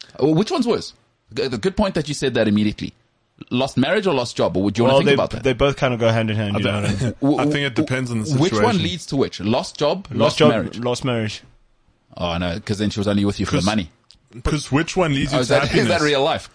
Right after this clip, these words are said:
Speaker 3: Which one leads you to happiness?
Speaker 1: So you're saying only
Speaker 2: Money.
Speaker 1: money can make you happy?
Speaker 2: Money.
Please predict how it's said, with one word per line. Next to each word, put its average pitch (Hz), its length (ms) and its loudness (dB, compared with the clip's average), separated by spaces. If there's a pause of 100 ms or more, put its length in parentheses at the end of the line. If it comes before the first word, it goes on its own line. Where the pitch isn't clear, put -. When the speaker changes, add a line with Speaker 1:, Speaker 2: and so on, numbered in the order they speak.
(200)
Speaker 3:
Which 165 200 0
one 180 120 2
leads 151 160 0
you 160 80 -4
to - 120 -4
happiness? 123 520 -4
Speaker 1:
So - 140 -2
you're 117 140 0
saying 127 220 0
only 131 140 0
Speaker 2:
Money. 170 200 6
Speaker 1:
money 151 240 4
can 113 160 2
make 107 160 0
you 110 80 2
happy? - 240 -4 (360)
Speaker 2:
Money. 123 380 -6